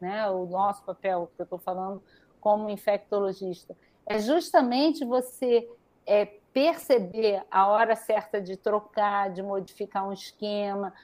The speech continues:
de você ver se aquele remédio tá causando algum dano, de você perceber se o remédio tá dando alguma alteração, por exemplo, do sistema nervoso central, que o, algumas pessoas têm com dolutegravir,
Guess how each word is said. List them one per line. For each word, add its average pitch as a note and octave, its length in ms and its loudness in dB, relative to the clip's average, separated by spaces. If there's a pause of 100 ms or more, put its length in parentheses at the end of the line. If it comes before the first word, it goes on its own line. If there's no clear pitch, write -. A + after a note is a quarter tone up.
(160)
de F#3+ 100 -4
você G#3+ 340 4
ver G3+ 200 4
se G3+ 120 -2
aquele G#3 260 0
remédio F#3+ 520 -2
tá G3 120 2
causando G3 500 -2
algum G3+ 340 -4
dano, F#3+ 540 -2
de F3 80 -8
você G3 260 0
perceber G3+ 640 2 (260)
se - 180 -2
o G#3+ 60 4
remédio G#3 500 2
tá G3+ 400 4
dando G#3 320 -4
alguma G#3 300 0
alteração, G3 640 -2
por F#3+ 160 -4
exemplo, F#3+ 440 -4
do F3+ 80 -10
sistema - 480 -6
nervoso F#3 460 -2
central, F3+ 680 2
que - 80 -4
o, F3 260 -2
algumas F3+ 400 -2
pessoas - 400 -8
têm F#3+ 240 -6
com F3+ 160 -6
dolutegravir, F3 920 2